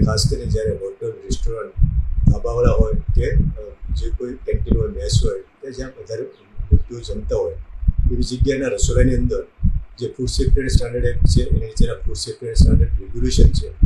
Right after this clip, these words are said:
તે રેગ્યુલેશનની જોગવાઈ ચાર મુજબ દરેક હોટલ, રેસ્ટોરન્ટના માલિકે એનું પાલન કરવાનું છે. એમાં હાઇજીન અને, અ, એની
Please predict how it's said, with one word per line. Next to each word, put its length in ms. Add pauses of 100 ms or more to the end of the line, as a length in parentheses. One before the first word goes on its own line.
(300)
તે 100
રેગ્યુલેશનની 920 (280)
જોગવાઈ 460 (680)
ચાર 200
મુજબ 300 (540)
દરેક 360 (280)
હોટલ, 360
રેસ્ટોરન્ટના 540
માલિકે 420
એનું 500
પાલન 220
કરવાનું 340
છે. 140 (520)
એમાં 160
હાઇજીન 540
અને, 180
અ, 280
એની 400